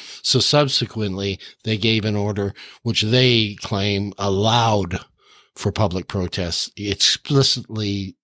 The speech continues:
said that you're allowed to do it outside. So eventually they did sort of correct their mistake,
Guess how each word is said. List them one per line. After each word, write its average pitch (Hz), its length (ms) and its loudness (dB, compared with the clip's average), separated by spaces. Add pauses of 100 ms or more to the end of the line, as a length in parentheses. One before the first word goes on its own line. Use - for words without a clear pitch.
said 95 460 0
that 90 220 -4
you're 95 220 -4
allowed 87 280 -6
to 87 120 -14
do 92 180 -4
it 82 80 -8
outside. 82 560 -2
So 87 220 -2 (340)
eventually 135 520 4
they 120 160 2
did 117 300 2
sort 107 180 0
of 92 160 -10
correct 110 440 -4
their 92 180 -2
mistake, 85 680 0